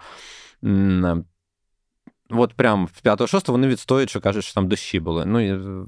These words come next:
власне, дощі були на Донбасі, а не там. Хто близько до Дніпра живе, от я, здається, минулого тижня, е, та в трьох-чотирьох і в Черкаській, то, ну, близько Дніпра був. Ну, там, типу, ну, не було там таких дощів, щоб от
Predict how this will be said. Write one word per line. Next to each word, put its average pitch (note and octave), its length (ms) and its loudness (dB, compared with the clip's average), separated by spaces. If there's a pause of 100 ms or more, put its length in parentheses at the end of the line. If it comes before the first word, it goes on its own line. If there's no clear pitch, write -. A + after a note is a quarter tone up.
власне, F#2+ 440 -2
дощі G2 200 -4
були G#2 180 2
на G2+ 80 2
Донбасі, G#2+ 500 0
а D#2 40 -2
не D#2 120 -4
там. E2+ 200 -10 (200)
Хто D#2 840 -2 (160)
близько F2 400 -4
до E2 140 -4
Дніпра E2 400 0
живе, F#2 280 0
от F2+ 320 -6 (200)
я, F#2 320 0 (460)
здається, F2 460 -2
минулого E2+ 360 -2
тижня, F#2 480 -4 (160)
е, - 40 -12 (1000)
та - 100 -10
в - 140 -16
трьох-чотирьох - 540 -8
і - 20 -6
в - 60 -10
Черкаській, - 500 -4
то, - 160 -6
ну, A2+ 140 0
близько G2 540 0
Дніпра G2 280 -2
був. D#2+ 240 -4
Ну, G2 140 0
там, F2+ 180 0
типу, - 280 -6 (320)
ну, F#2 640 -2
не A2 220 0
було G2 260 0
там E2+ 140 -2
таких F2+ 260 -6
дощів, E2+ 300 -10
щоб - 220 -12
от F2 140 -8